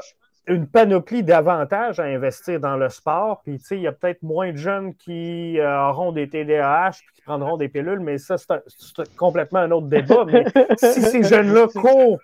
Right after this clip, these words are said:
Speaker 1: qui s'activent, puis qui jouent, puis
Speaker 2: Ouais.
Speaker 1: qui se dépensent, plutôt
Speaker 2: Ouais.
Speaker 1: que d'être en avant d'un écran, ben, je pense
Speaker 2: Ouais.
Speaker 1: qu'on a fait un bon bout de chemin. Donc oui, <clears throat>
Speaker 2: Voilà.
Speaker 1: le gou-, le gouvernement doit, sans nécessairement investir massivement,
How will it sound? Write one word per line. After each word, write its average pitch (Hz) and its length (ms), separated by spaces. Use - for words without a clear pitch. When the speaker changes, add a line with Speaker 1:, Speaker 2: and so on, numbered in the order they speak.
Speaker 1:
qui - 60
s'activent, 226 680
puis 170 120
qui 165 180
jouent, 160 240
puis 151 100
Speaker 2:
Ouais. 196 160
Speaker 1:
qui 180 60
se 139 40
dépensent, 202 760
plutôt 170 380
Speaker 2:
Ouais. 196 60
Speaker 1:
que 190 120
d'être 185 240
en 180 140
avant 165 200
d'un 170 220
écran, 160 360
ben, 147 340
je - 120
pense 247 160
Speaker 2:
Ouais. 254 60
Speaker 1:
qu'on 190 140
a 175 100
fait 214 100
un 190 100
bon 175 220
bout 170 100
de - 60
chemin. 190 380
Donc 170 300
oui, 247 240
<clears throat> - 200
Speaker 2:
Voilà. 151 300
Speaker 1:
le 160 100
gou-, 175 160
le 175 200
gouvernement 190 500
doit, 180 440
sans - 340
nécessairement 214 720
investir 180 600
massivement, 165 760